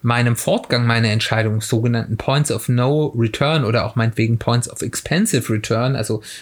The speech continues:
an Punkten, wo ich weiß, wenn ich hier jetzt weitermache, kann ich nicht mehr zurück oder es wird relativ teuer, was teuer dann auch immer bedeutet, das muss ja nicht zwingend Geld sein,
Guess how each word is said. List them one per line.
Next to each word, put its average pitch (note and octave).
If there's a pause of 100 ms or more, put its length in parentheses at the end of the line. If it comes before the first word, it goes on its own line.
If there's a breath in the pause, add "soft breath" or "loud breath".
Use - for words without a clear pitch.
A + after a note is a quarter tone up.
an A2
Punkten, E3+
wo C#3
ich B2+
weiß, C3
wenn A#2
ich A2+
hier F#3
jetzt E3+
weitermache, C#3+
kann D3
ich D#3+
nicht -
mehr C3
zurück C#3+
oder B2+
es A2+
wird B2+
relativ A#2+
teuer, E3 (400 loud breath)
was -
teuer C3
dann A#2+
auch A2
immer A2+
bedeutet, A#2+
das -
muss B2
ja A#2+
nicht A2+
zwingend A2
Geld C3
sein, C3